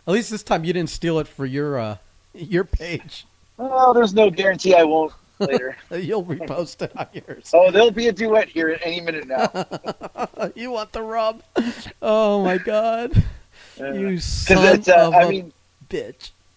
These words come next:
Speaker 2: you, you'll hit, that video will hit
Speaker 1: Oh, here
Speaker 2: by
Speaker 1: we,
Speaker 2: tonight.
Speaker 1: here
Speaker 2: We'll
Speaker 1: we
Speaker 2: hit,
Speaker 1: go. The
Speaker 2: no,
Speaker 1: grizzled,
Speaker 2: actually,
Speaker 1: the
Speaker 2: close
Speaker 1: grizzled
Speaker 2: to a million.
Speaker 1: TikTok vet here. Oh, my God! Here we go.
Speaker 2: I, I bet you'll have five, six, seven hundred thousand by tonight.
Speaker 1: Oh, yeah. Five, six, seven, eight, nine, ten, eleven, twelve. What? It's,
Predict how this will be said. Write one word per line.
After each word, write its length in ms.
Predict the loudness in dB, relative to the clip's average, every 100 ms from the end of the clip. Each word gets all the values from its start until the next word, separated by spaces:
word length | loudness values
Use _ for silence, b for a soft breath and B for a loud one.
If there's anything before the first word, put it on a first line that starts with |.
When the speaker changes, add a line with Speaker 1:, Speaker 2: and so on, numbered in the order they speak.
| -14
Speaker 2:
you, 200 | -12 -12
you'll 280 | -4 2 4
hit, 280 | 4 2 2 _ _
that 220 | 4 4
video 420 | 2 -6 -4 -4
will 240 | -2 -4 -6
hit 300 | -6 -8 -8 _ _ _ _ _ _ _ _ _ _ _ _ _ _ _
Speaker 1:
Oh, 40 | -8
here 80 | 2
Speaker 2:
by 160 | 2 2
Speaker 1:
we, 40 |
Speaker 2:
tonight. 500 | -2 -8 -4 -4 -6 _ _
Speaker 1:
here 100 | -2 0
Speaker 2:
We'll 60 |
Speaker 1:
we 40 | 0
Speaker 2:
hit, 80 | 0
Speaker 1:
go. 180 | -4 -6
The 120 | -6
Speaker 2:
no, 60 |
Speaker 1:
grizzled, 440 | 0 4 6 6 6 2
Speaker 2:
actually, 200 | -20 -8 -2
Speaker 1:
the 60 |
Speaker 2:
close 60 | 4
Speaker 1:
grizzled 340 | 6 6 4
Speaker 2:
to 60 | 6
a 40 | 6
million. 160 | 6
Speaker 1:
TikTok 280 | 6 4 4
vet 280 | 2 0 2
here. 240 | -2 -2 -2
Oh, 140 | -2
my 140 | -4
God! 260 | -6 -6 -6
Here 160 | -8 -8
we 100 | -8
go. 220 | -10 -12 b b b
Speaker 2:
I, 120 | 0 0 4
I 140 | 2
bet 260 | 2 -4 0
you'll 140 | 4
have 160 | 4 4
five, 260 | 2 2
six, 300 | -2 -12 -8
seven 240 | 0 0 0
hundred 300 | -8 -8 -2
thousand 340 | 0 0 -2
by 140 | -4 -4
tonight. 400 | -6 -8 -8 -8
Speaker 1:
Oh, 140 | -6
yeah. 120 | -4 -4
Five, 280 | -2 -4
six, 180 | -4 -6
seven, 300 | -4 -2 -2
eight, 180 | -4 -6
nine, 220 | -6 -6
ten, 240 | -4 -6 -4
eleven, 320 | -6 -6 -8
twelve. 320 | -6 -6 -8
What? 220 | -10 -12
It's, 220 | -12 -16